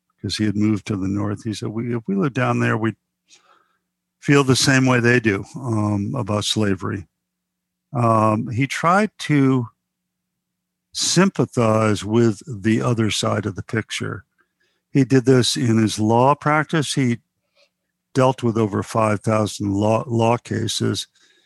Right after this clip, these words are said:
And he said, "I always tried to study my opponent's point of view even more <laughs> or just as much as my own case." You know, he, and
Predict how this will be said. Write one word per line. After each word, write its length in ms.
And 100
he 60
said, 200
"I 120
always 260
tried 300
to 80
study 440
my 200
opponent's 640
point 320
of 140
view 340
even 420
more 420
<laughs> 500
or 140
just 300
as 140
much 260
as 140
my 180
own 240
case." 500
You 80
know, 220
he, 480
and 460